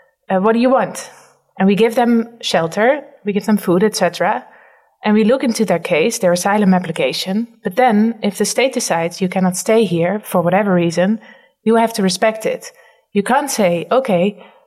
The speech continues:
but I'll stay on the sofa in your living room." That's not, just not how it works. It's a basic thing.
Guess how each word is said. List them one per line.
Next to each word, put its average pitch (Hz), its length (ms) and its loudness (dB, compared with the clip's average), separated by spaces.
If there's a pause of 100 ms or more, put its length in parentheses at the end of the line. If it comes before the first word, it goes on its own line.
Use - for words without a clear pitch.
but 190 100 -2
I'll 214 120 0
stay 226 420 2
on 208 160 -2
the 196 60 2
sofa 254 400 2
in 180 120 4
your 220 220 4
living 175 300 2
room." 151 300 -2 (280)
That's 233 240 0
not, 226 160 0
just 185 200 -8
not 180 120 2
how 170 120 0
it 180 100 -2
works. - 340 -2 (400)
It's 220 220 0
a 185 120 2
basic 180 240 0
thing. 160 400 0